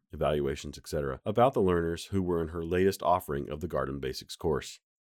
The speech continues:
Elliot surveys a sample of past participants, requesting their responses to a fourteen-item questionnaire that covered basic demographics, gardening skills, and interest in gardening,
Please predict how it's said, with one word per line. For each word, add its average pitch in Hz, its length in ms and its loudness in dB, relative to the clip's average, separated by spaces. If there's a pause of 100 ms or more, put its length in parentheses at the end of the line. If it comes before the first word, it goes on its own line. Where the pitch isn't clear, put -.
(120)
Elliot 101 340 8
surveys 92 480 2
a 85 60 -10
sample 117 400 0
of 78 80 -4
past 73 260 -4
participants, - 640 -6
requesting 113 460 2
their 87 120 4
responses 85 540 -2
to 85 140 -6
a 78 40 -4
fourteen-item 80 760 -2
questionnaire 85 680 -4
that - 120 -14
covered 123 320 0
basic 85 320 0
demographics, 78 760 -2 (240)
gardening 90 320 4
skills, 65 420 -4 (260)
and 110 160 2
interest 120 320 0
in 82 120 -2
gardening, 73 440 -2